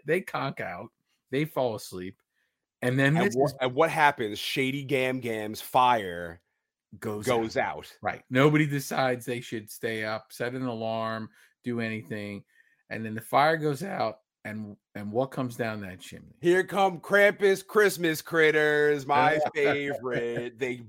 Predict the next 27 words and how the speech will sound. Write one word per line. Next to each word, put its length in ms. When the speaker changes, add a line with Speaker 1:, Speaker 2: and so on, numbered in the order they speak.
Speaker 2:
bait 440
the 140
fat 480
kid 500
Speaker 1:
<laughs> 1040
Speaker 2:
with 280
a 120
gingerbread 800
cookie 400
on 180
a 80
hook. 340
And 200
you 80
Speaker 1:
So 140
Speaker 2:
know 60
the 80
fat 280
kid's 260
going 320
for 260
it. 60
Man, 240
let 80
me 100
tell 240
you, 300